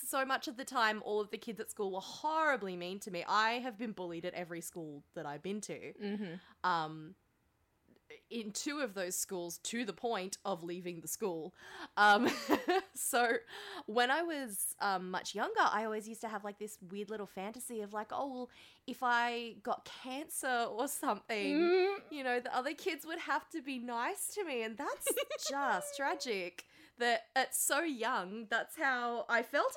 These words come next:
Speaker 1: about myself. You know, like, the only way that I could get people to like me was to get sympathy from them.
Speaker 2: I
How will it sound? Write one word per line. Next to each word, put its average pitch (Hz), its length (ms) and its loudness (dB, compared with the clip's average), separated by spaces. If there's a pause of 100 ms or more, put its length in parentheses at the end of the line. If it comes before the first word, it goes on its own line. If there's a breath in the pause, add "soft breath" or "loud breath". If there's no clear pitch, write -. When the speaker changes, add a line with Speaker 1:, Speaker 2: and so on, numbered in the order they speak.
Speaker 1:
about 254 220 4
myself. 190 680 -2
You 285 100 -8
know, 226 160 2
like, 247 140 4 (240 loud breath)
the 269 100 6
only 311 300 2
way 220 480 4
that 214 100 2
I 208 60 6
could 208 140 -8
get - 140 0
people 214 280 -4
to 220 100 -6
like 180 340 2
me 202 240 -4
was 208 220 0
to - 100 -6
get - 260 -2
sympathy 254 540 -4
from 175 300 -10
them. 185 320 -8 (180 loud breath)
Speaker 2:
I 233 360 6